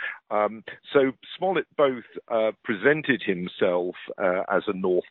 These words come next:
Briton and indeed had some of his characters in that light, notably, um, the protagonist in his novel Roderick Random, uh, in which the protagonist in fact finds a significant degree of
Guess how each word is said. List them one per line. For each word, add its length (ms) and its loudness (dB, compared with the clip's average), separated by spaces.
Briton 400 0
and 160 -2
indeed 520 2
had 260 0
some 200 2
of 180 0
his 140 -2
characters 880 0
in 140 -2
that 200 2
light, 380 0
notably, 760 0
um, 440 -2
the 60 -2
protagonist 760 -2
in 200 2
his 320 0
novel 380 2
Roderick 520 0
Random, 380 0
uh, 140 2
in 180 -6
which 260 0
the 60 -6
protagonist 720 -2
in 220 -4
fact 260 2
finds 480 -2
a 140 -6
significant 640 0
degree 320 0
of 80 -4